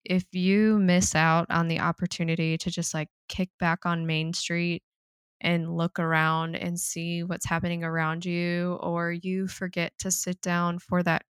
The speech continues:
parade or the cavalcade, you're definitely gonna be missing out on opportunities to see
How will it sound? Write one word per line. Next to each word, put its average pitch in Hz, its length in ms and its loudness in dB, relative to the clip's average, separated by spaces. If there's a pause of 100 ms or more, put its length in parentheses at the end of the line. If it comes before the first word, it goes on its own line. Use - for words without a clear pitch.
(140)
parade 170 640 6
or 180 120 4
the 180 100 2
cavalcade, 185 800 2 (420)
you're 202 180 2 (140)
definitely 180 560 2
gonna 170 180 2
be 170 140 2
missing 160 380 0
out 156 220 2
on 165 120 2
opportunities 156 800 -2
to 185 140 0
see 170 580 0